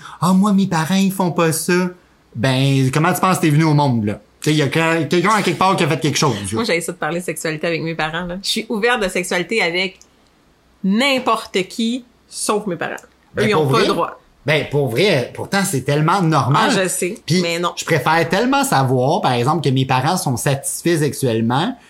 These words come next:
Speaker 1: que de savoir qu'ils sont toutes pognés, pas de bonne humeur.
Speaker 2: Ah oui, non, ça, ça, je suis d'accord, là, mais je sais pas, ça me bloque.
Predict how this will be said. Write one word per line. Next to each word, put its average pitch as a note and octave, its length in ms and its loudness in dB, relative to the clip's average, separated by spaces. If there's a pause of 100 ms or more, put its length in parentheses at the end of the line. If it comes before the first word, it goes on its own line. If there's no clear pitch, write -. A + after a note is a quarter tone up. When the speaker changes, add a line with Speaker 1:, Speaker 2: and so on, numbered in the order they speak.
(160)
Speaker 1:
que F3+ 160 2
de - 20 -6
savoir E3 400 2
qu'ils - 80 -8
sont D#3 280 0 (340)
toutes F3+ 180 0
pognés, D#3 320 2
pas D#3+ 140 2
de C#3 60 4
bonne B2+ 200 4
humeur. A#2+ 280 0 (200)
Speaker 2:
Ah C4+ 140 4
oui, G3+ 80 0 (100)
non, D#3 140 -6
ça, - 120 -14
ça, E3+ 140 -6
je D#3+ 60 -6
suis - 80 -8
d'accord, E3+ 360 -4
là, G#4 160 -2
mais D3+ 300 -4
je - 400 -16
sais A3+ 80 -2
pas, G#3 200 -2
ça G3+ 160 0
me F#3+ 40 0
bloque. A#3+ 160 0